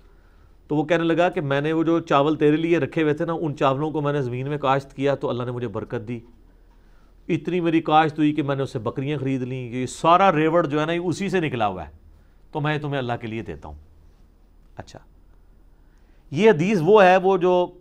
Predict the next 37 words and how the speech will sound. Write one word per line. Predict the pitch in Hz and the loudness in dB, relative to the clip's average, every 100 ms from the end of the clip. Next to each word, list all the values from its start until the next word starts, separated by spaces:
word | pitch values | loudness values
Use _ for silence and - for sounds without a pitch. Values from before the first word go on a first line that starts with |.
| _ _ - | _ _ -12
गार | - 147 160 | 4 8 8
के | 170 180 | 6 0
पत्थर | 170 165 175 | -2 2 2
वाली | 160 151 | 4 2
हदीस | 123 131 - | 2 -2 -4
है, | |
जो | 131 | -2
एक | 135 | -2
बंदा | 123 127 120 | -2 -2 2
गार | 117 127 | 4 2
में | 131 | -2
फंस | 127 131 | -2 -2
गया | 120 123 | 0 -2
था, | 135 120 - - _ | -2 -6 -8 -20 _
तीन | 151 151 | -2 0
बंदे, | 131 120 120 | 0 -2 -4
तो | 120 | -4
उन्होंने | 131 127 127 | -4 -2 -2
अपने | 127 131 | -2 -4
अपने | 127 | -4
नेक | 123 123 135 | -4 -2 -2
अमाल | 117 117 | 0 0
का | 117 127 123 | 2 0 0
वसीला | 110 - 120 127 | -2 -8 -4 -4
पेश | 123 120 | -4 -6
किया | 123 127 | -6 -6
था। | 143 - - - | -6 -10 -20 -6
उसमें | - 160 202 | -4 0 2
से | 190 202 | 6 6
एक | 170 | 6
बंदा | 175 185 | 4 4
ये | 180 180 | 4 4
था | 175 | 4
जिसने | 160 156 165 | 2 0 -2
कहा, | 165 170 | 0 2
"या | 156 | 2
अल्लाह, | 151 175 | 4 4